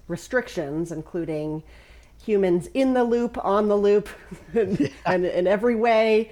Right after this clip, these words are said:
Speaker 1: embedded, embedded with the loop, uh, as well as other sort of process r-, requirements. So, so the B S A is trying to stem some of the demand for similar proposals in the U S by providing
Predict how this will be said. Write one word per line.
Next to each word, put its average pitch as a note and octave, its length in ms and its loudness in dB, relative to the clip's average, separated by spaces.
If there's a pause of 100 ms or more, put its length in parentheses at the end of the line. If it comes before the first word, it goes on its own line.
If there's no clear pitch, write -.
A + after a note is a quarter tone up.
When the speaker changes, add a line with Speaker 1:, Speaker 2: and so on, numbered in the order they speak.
(180)
Speaker 1:
embedded, G#3 460 2
embedded G3 500 2
with F#3 160 -2
the F#3 60 -4
loop, F3+ 300 0
uh, A3 280 4
as A3 200 0
well G#3 280 2
as F#3 400 2
other F#3 300 2
sort F3+ 160 -6
of - 160 -12
process E3+ 640 -2 (140)
r-, E3 140 -14
requirements. E3+ 560 -4
So, A3 140 0
so A#3 120 0
the A3 80 0
B B3 160 -2
S C4+ 160 -4
A G3+ 340 2
is G3 220 0
trying A3+ 520 0
to F#3 260 -2
stem G3 580 0 (420)
some A3+ 340 0
of F#3+ 400 0
the F3+ 500 2
demand G#3 640 2
for F#3+ 180 -4
similar G3+ 440 0
proposals F3+ 580 -2
in E3 100 -2
the E3 80 -4
U E3 280 -2
S D#3+ 540 0 (340)
by F#3+ 180 2
providing F#3 1040 2